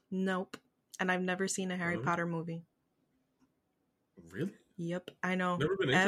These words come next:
Speaker 2: interested either?
Speaker 1: I have, but at this point, it's just like if I, it's another thing where they're so old that if I watch it now, my brain is like, "This looks whack."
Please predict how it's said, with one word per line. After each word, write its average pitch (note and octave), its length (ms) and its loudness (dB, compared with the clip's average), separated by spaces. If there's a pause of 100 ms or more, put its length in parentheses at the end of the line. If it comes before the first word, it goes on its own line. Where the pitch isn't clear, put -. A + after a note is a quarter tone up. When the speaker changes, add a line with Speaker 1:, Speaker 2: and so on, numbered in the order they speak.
Speaker 2:
interested G3+ 260 -2
either? G#3 160 -4
Speaker 1:
I A3+ 160 12
have, B3 640 10
but G#3+ 260 6 (200)
at F#3+ 140 4
this B3 180 6
point, A#3+ 240 4
it's G#3+ 140 2
just A3+ 180 4
like G#3+ 160 8
if G#3 120 4
I, G3+ 160 8 (220)
it's A#3 160 12
another C#4+ 300 12
thing D4 240 12
where G3+ 180 12 (100)
they're G#3+ 200 12
so A#3+ 320 12
old G#3+ 360 10
that G3+ 120 8
if G3 120 6
I G3 100 10
watch F#3+ 280 10
it G#3+ 100 8
now, F#3+ 220 10
my F#3+ 160 6
brain F3 240 4
is F#3+ 100 2
like, F3+ 320 2
"This G3 360 0
looks F#4+ 360 0
whack." D3+ 540 -4